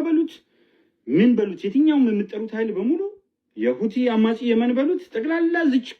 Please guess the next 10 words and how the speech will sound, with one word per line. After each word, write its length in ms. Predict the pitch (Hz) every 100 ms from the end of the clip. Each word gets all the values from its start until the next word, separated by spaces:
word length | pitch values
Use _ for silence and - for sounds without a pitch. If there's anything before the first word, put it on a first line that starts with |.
| -
አስር 240 | 302 190 226
ሚሊዮን 260 | 202 190
ህዝብ 160 | 175 143
ላይ 120 | 160
ነው 100 | 185
የሚረባረበው። 560 | 143 117 113 107 107 98 _ _ _ _ _ _ _ _ _ _ _ -
ለምን 300 | 208 320 320
ብላችሁ 300 | 277 247 -
ለምን 200 | 220 175
አትጠይቁም? 460 | 131 - 107 -